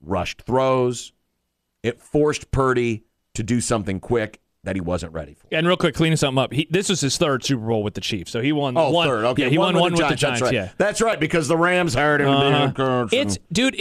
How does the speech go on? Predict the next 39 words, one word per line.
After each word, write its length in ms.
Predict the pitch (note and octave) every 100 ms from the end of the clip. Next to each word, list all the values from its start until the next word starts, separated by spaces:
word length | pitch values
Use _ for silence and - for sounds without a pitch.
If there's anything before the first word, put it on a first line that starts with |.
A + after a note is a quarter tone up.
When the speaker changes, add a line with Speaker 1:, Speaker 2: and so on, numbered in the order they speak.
| A#3
Speaker 2:
it's, 80 | A2+
Speaker 1:
didn't 180 | G#2+ G2+
go 160 | F#2+
well. 140 | E2+ D#2+
Speaker 2:
it's 200 | B3 -
incredible. 880 | E4+ - G#3 G#3+ F3+ D#3 C#3 C3 - -
Um, 400 | C3+ C3 B2 B2
and 140 | C3 C3+
Robert 240 | D#3+ F3
Mays 220 | D3 D3 C3+
brought 220 | C3 B2
it 80 | A#2+
up 140 | A#2
this 180 | A#2+ -
morning 280 | A#2+ A2+ A2
on 100 | G#2+
the 80 | G#2+
Athletic 380 | G#2 A#2 A2 - -
Football 320 | C3 A#2+ A2+
Show, 240 | - G#2+ G2
but, 200 | G2+ - _ _ _
like, 140 | - A2
they 100 | D3+
hire 300 | D3 F3 G3+
him 240 | D#3 C#3+
before 240 | C3 - C3
twenty 300 | - C3+ C3+
nineteen, 640 | A#2+ A#2 - A2+ F#2+ F2+ - _ _ _
you 100 | - G#2+
know, 260 | G2 G2 -
and 140 | A2
so 80 | -
he's 200 | B2+ B2
there 120 | B2
for 120 | A#2
the 80 | A#2+
first 260 | A2+ B2+ -
Super 200 | A#2+ A2+
Bowl 340 | G#2+ G2+ F#2